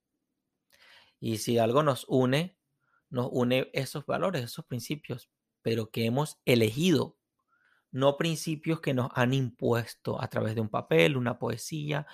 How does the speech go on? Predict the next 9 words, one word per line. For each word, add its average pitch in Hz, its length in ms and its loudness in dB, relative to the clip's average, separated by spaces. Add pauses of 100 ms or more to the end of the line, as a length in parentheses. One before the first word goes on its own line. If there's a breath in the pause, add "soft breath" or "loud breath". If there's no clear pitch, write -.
(220 loud breath)
una 139 220 0
peliculita 113 500 -2
en 117 140 -4
Hollywood, 123 600 4
otra 120 260 -6
peliculita - 440 -8
por - 160 -12
acá, 151 480 2 (680 loud breath)
o 131 540 6